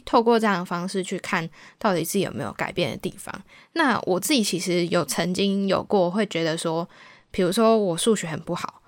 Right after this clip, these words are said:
我去补习班补数学，好像对我来说心理压力就比较那么，没有那么大，就会觉得，诶，我好像就已经花钱去补习了，就感觉是对自己负责的一种表现。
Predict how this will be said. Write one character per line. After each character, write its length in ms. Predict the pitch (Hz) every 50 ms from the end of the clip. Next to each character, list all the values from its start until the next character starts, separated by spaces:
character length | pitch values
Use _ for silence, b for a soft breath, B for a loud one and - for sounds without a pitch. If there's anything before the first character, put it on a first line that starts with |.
| _ _
我 60 | 196 202
去 140 | - 294
补 160 | 277 277 202 190
习 140 | 175 185
班 240 | 180 196 208 226 226
补 180 | - 190 175 160
数 220 | 180 226 208 190
学， 240 | - - - - -
好 220 | 143 - 180 175
像 260 | 180 220 226 220 220 220
对 80 | 240
我 140 | 202 151 131
来 120 | 110 165
说 200 | 170 196 185 196
心 240 | 190 - 208 196 202
理 100 | 185 156
压 180 | 160 160 156 170
力 120 | 180 156
就 120 | 151 180 175
比 120 | 156 -
较 180 | 151 151 156 160
那 100 | 170 175
么， 160 | 160 165 - -
没 100 | 175 196
有 140 | 202 185
那 100 | 170 180
么 180 | 185 165 160 175 -
大， 160 | - 156 - - B B B B B B
就 120 | - - 247
会 100 | 233 214
觉 140 | 202 180
得， 160 | 170 170 165 160
诶， 260 | - - 269 277 277
我 120 | 262 233 214
好 160 | 202 175 175
像 280 | - 220 208 196 196
就 140 | 190 208 202
已 100 | - -
经 460 | 151 - 165 165 165 165 165 165 175
花 240 | 170 - 208 190 202
钱 220 | 214 - 185 151 165
去 80 | 185
补 180 | - - 160 - -
习 260 | - - - 76 -
了， 100 | 92 - -
就 340 | - - - - - - - - _ _ _ -
感 180 | - 170 170 165
觉 140 | 165 170 180
是 160 | - 214 196
对 180 | 202 233 202 185
自 120 | - 202
己 100 | 175 -
负 240 | - - 196 190 -
责 140 | - 120 107
的 80 | 139
一 40 | 185
种 160 | 175 156 151
表 160 | 175 - - - 180
现。 240 | - - 151 208